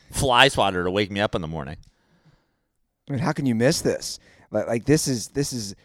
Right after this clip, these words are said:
Speaker 2: vintage setting you up for a no-chill rant. So Bud Selig has a book out now, which, uh, by the way, I'm not, I'm not a advocate of burning books, but please burn this one. So he has a book out now,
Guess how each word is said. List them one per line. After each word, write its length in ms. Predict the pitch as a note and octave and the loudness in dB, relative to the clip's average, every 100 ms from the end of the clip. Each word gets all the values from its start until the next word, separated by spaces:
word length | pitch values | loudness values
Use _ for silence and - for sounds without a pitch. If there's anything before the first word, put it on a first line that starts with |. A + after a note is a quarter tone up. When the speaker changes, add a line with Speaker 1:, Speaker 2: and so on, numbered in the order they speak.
| _ _ _ _ _ _ _ _ - | _ _ _ _ _ _ _ _ -6
Speaker 2:
vintage 800 | A2+ F#3 G#3 C#3 A2+ F#2 - - A2+ - _ _ _ _ - | 2 2 2 0 0 -4 -8 -12 -20 -20 _ _ _ _ -14
setting 400 | - D3+ C#3+ D3 | -4 -2 0 4
you 180 | C#3 | 6
up 140 | C3 C3 | 4 4
for 180 | C3 A#2+ | 2 2
a 20 | |
no-chill 520 | B2 C3 - D3 B2+ | 4 0 2 4 4
rant. 380 | A#2 D3 A2+ - _ _ _ _ _ | 4 0 -4 -10 _ _ _ _ _
So 180 | - F3+ | 0 4
Bud 220 | G#3+ A#3 | 6 4
Selig 320 | - G3 E3 | 4 4 6
has 140 | D3 C3 | 6 6
a 80 | |
book 260 | G2+ A#2 - | 6 4 4
out 220 | F2+ E2+ | 0 -2
now, 200 | F#2 E2+ | -4 -4
which, 380 | F2+ F2+ - - | -4 -6 -6 -4
uh, 300 | F2 D#2+ D#2+ - - - | -4 -4 -6 -12 -20 -12
by 140 | - D#4 | 2 6
the 60 | |
way, 60 | A#3+ | 6
I'm 120 | D#3 | 8
not, 140 | G3 F3 | 6 8
I'm 140 | E3+ | 6
not 200 | G3 F#3+ - | 6 4 4
a 240 | D#3 D3 | 4 6
advocate 340 | C3+ D3+ E3 D#3 | 6 6 6 4
of 80 | |
burning 320 | C3+ D3 D3 C3 | 6 6 6 4
books, 240 | D#3 - | 2 2
but 220 | - A2+ | -4 -4
please 320 | - B3 F3 | 4 4 4
burn 220 | A2+ B2 G#2+ | 2 0 0
this 200 | G#2+ - | -4 -8
one. 220 | - - _ _ _ _ _ _ _ _ _ _ _ | -14 -18 _ _ _ _ _ _ _ _ _ _ _
So 160 | - C#3+ | -2 4
he 80 | D3+ | 4
has 160 | F3+ | 4
a 60 | E3 | 6
book 240 | B2+ B2 | 6 6
out 240 | A2 F#2 F2 | 4 2 -2
now, 400 | E2+ D#2 D#2 | -6 -6 -8